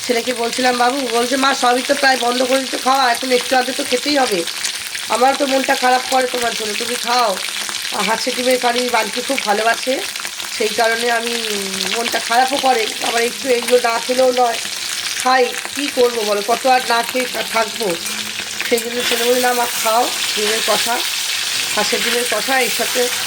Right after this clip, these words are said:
হবে পরোটা, আর দেখতে হবে না।" তো ডিমগুলোকে দেখো সেদ্ধ করে ছাড়িয়ে নুন আর একটু হলুদ মাখিয়ে এই যে একটু ভেজে নিচ্ছি। আর এখানে আছে আদা আর রসুন,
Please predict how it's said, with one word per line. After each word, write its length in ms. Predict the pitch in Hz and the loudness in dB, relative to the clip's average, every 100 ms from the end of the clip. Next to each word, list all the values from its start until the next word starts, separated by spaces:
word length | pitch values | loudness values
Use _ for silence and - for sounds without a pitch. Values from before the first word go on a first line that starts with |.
| - - - - | -4 -2 -2 0
হবে 220 | 208 247 262 | 0 0 2
পরোটা, 380 | 226 208 - 143 - - - - - - - | 2 2 0 -2 -2 -4 -4 -4 -4 -4 -4
আর 60 | 190 - | -2 -2
দেখতে 320 | 208 - 214 | -2 0 0
হবে 160 | 160 | 0
না।" 120 | 151 170 - - - - | 0 -4 -4 -4 -4 -2
তো 60 | 247 247 | -2 0
ডিমগুলোকে 480 | 262 247 262 269 | -2 0 0 2
দেখো 220 | 254 247 262 | 2 0 0
সেদ্ধ 280 | 247 240 254 | 0 0 2
করে 160 | 262 262 | 2 2
ছাড়িয়ে 500 | 233 226 247 254 262 | 2 0 2 2 2
নুন 280 | 240 247 | 0 0
আর 140 | 240 226 | 0 0
একটু 300 | 220 - 254 | -2 -2 -2
হলুদ 240 | 233 247 233 | 2 0 2
মাখিয়ে 440 | 226 - 277 285 - - - - - | 0 0 0 0 -2 -6 -6 -6 -2
এই 100 | 208 | -2
যে 160 | 214 208 - - | 0 0 -2 -8
একটু 220 | - - 196 | -8 -4 -2
ভেজে 240 | 208 226 233 | 0 0 -2
নিচ্ছি। 380 | - - 294 370 - - - - - - - - - - - - - - - | -6 -6 -4 -4 -6 -8 -8 -8 -8 -8 -8 -8 -8 -8 -8 -10 -10 -10 -2
আর 120 | 208 | 0
এখানে 300 | 208 214 220 | 2 2 0
আছে 300 | 226 220 220 | 2 0 0
আদা 320 | 226 202 226 226 | 0 2 2 2
আর 180 | 220 | 2
রসুন, 340 | 226 220 262 | 0 -2 -2